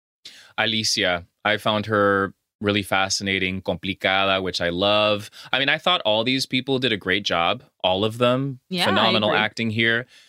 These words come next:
Speaker 1: Pero I was just so st-, I know she, like, she made a, she, she has clearly made mistakes, but I love a complicated character. And I thought Paula Silva fucking nailed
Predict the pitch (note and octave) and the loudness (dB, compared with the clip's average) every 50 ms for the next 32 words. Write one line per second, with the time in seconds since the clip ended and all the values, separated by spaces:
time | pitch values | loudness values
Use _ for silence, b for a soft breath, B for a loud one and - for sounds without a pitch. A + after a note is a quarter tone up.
0 | B B B B _ - G2 G2 G2 F#2+ F#2+ F#2+ F#2+ F#2+ - - _ _ _ _ | B B B B _ 2 2 4 4 4 2 2 2 0 -2 -6 _ _ _ _
1 | _ _ _ _ _ _ _ - G#2 G#2 G#2 G2+ G2+ F#2+ - - G#2 F#2 - - | _ _ _ _ _ _ _ -2 0 0 0 0 -2 -2 -2 -2 -2 -4 -4 -6
2 | - - - - - - A2+ A2 A2 A2 - - - - B2 C3 D3+ E3+ F3 E3+ | -6 -4 -4 -4 -2 -2 0 0 0 0 -2 -4 -2 0 0 0 2 2 0 2
3 | E3+ E3+ - - E3+ D#3 D#3 D3+ D#3 - - - E3+ E3+ E3+ E3+ E3+ D#3+ - - | 2 0 0 0 0 2 2 0 0 0 -4 -2 0 0 0 0 -2 -4 -6 -6
4 | - - C#3+ C3+ - _ _ _ _ - - B2+ A#2+ A#2+ - - - C3 C3+ C3 | -2 -2 -2 -2 -4 _ _ _ _ -4 -2 0 0 -2 -2 -2 0 0 2 2
5 | B2+ B2 A#2 A2+ A2 A2 A2 G#2+ - - - G2 G2 G2 F#2+ F#2+ - - - - | 2 2 2 0 0 0 -2 -2 -2 0 0 0 0 0 -2 -2 -2 -2 -2 -2
6 | - b b b b b b b _ _ _ _ _ _ _ G2+ G2+ G2+ G2+ G#2 | -4 b b b b b b b _ _ _ _ _ _ _ 0 2 2 2 0
7 | G#2+ G#2 G#2 - A2+ G2+ G2 G2+ G2 - G#2 F#2 G2 F#2 - G#2 F#2 F2+ F2+ F2 | 0 0 -2 -2 -2 -2 -2 -2 -2 -2 -2 -2 -2 -4 -2 0 0 0 0 -2
8 | - G2 F#2 F#2 - F#2+ F#2 F#2 F#2+ G2 G2 F#2+ - A2 F#2+ F#2 - - F2+ F2+ | -2 -2 0 0 0 -2 0 0 0 0 -2 0 0 0 -2 0 0 0 0 0
9 | F2+ F2 E2+ E2+ - F#2+ F2+ E2+ E2+ E2 E2 - - - - B2 - - - F2+ | 0 -2 -2 -4 -4 -4 -4 -4 -4 -4 -4 -8 -6 -4 -4 -4 -4 -4 -6 -6
10 | E2+ E2 E2 F2 G2 A#2+ C#3+ D#3+ D#3+ - G2 - - - - | -4 -6 -6 -2 -2 0 2 2 2 0 0 -4 -8 -14 -18